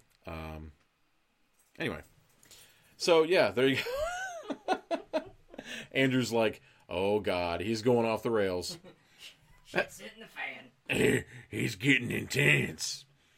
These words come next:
Speaker 1: Uh, well, I believe in what I believe in. What are you gonna do? Okay, so the third book that I got,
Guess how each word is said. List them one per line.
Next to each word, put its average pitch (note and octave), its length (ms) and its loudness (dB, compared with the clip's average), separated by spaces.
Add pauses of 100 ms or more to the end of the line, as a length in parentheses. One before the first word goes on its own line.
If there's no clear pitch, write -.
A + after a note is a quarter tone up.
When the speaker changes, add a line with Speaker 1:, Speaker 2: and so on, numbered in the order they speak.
(340)
Speaker 1:
Uh, G2+ 360 2
well, C#3+ 340 -2 (2500)
I D3 120 4
believe D3+ 280 4
in D#3 120 0
what D3 100 2
I C#3+ 80 4
believe C#3+ 260 0
in. F#2+ 140 -6
What G2+ 80 -4
are G#2+ 60 -2
you G#2+ 100 -6
gonna G#2 180 -2
do? - 1120 -12
Okay, B2 200 6
so C3+ 320 6
the A#2 100 -2
third G3+ 320 4
book D3 200 4
that A#2+ 120 2
I A2+ 80 4
got, A2 380 2